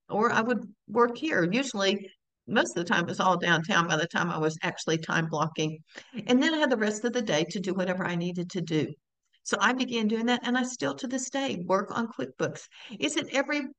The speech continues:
every week? No, but it's at least two weeks a month so I can stay current and up to date. And then, so that's the Pomodoro method, time blocking. If you have questions about time blocking or Pomodoro,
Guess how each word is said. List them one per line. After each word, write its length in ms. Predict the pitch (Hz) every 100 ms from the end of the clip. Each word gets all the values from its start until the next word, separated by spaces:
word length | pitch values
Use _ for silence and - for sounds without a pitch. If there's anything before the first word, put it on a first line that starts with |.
| _ _ _ _ -
every 280 | 254 294 277
week? 280 | 302 302
No, 440 | 208 202 214 294 311
but 120 | 226 233
it's 180 | 240
at 160 | 240 -
least 360 | 240 302 - -
two 420 | 262 269 277 269 -
weeks 440 | 220 233 233 - -
a 80 |
month 320 | 202 196 170 -
so 240 | - 180
I 160 | 190 190
can 160 | - 190
stay 480 | 185 - 190 202 - - -
current 380 | - 202 180 - -
and 180 | 165
up 160 | 165 175
to 140 | -
date. 340 | 160 - - 190 _ _ _ - - - _ _ _ _ -
And 120 | 269
then, 220 | 285 269
so 140 | 262 269
that's 200 | 349 349
the 100 | 214
Pomodoro 520 | 233 285 339 202 196
method, 360 | 180 180 - - _ _ -
time 280 | 269 262 233
blocking. 380 | 190 160 160 202
If 140 | 220
you 60 | 320
have 60 |
questions 500 | - 311 349 - 339
about 260 | 294 285 -
time 280 | 277 277 262
blocking 500 | 269 277 277 277 254 - 214
or 260 | - 233 214
Pomodoro, 580 | 220 247 254 247 247 233